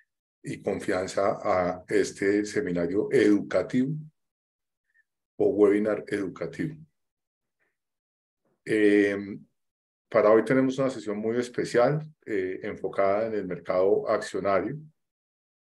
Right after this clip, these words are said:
Em, si quieren, eh, Antonio, Eduardo, podemos proceder con el OneNote.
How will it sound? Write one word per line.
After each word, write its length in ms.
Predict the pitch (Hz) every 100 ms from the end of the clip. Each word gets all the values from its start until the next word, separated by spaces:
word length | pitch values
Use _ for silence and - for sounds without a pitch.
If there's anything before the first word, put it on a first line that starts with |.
| _ _ -
Em, 580 | 98 92 90 87 90 87 _ _ _ _ _ -
si 140 | - -
quieren, 460 | 110 107 110 117 120
eh, 340 | 107 98 95
Antonio, 460 | 101 92 104 101 110
Eduardo, 580 | 117 113 110 110 117 - _ _ _ _ _ _ _
podemos 720 | 107 95 95 107 - - - _ _ _ _
proceder 460 | - 104 101 90 85
con 160 | 113
el 120 | 113 95
OneNote. 540 | 95 95 110 107 104